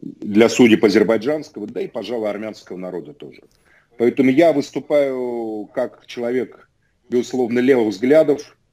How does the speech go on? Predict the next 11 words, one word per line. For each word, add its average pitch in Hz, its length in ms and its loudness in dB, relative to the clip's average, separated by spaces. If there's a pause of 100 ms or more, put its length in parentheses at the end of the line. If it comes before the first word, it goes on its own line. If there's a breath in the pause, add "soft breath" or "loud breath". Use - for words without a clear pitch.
(220)
а 123 260 2
обладаю 123 800 -2 (200)
марксистским 117 640 -4
анализом 120 600 2 (260)
на 110 180 2
геополитику, 107 800 0
на 95 120 0
ситуацию, 95 600 2
понимаю, 113 520 4
кто 123 220 2
является 104 760 0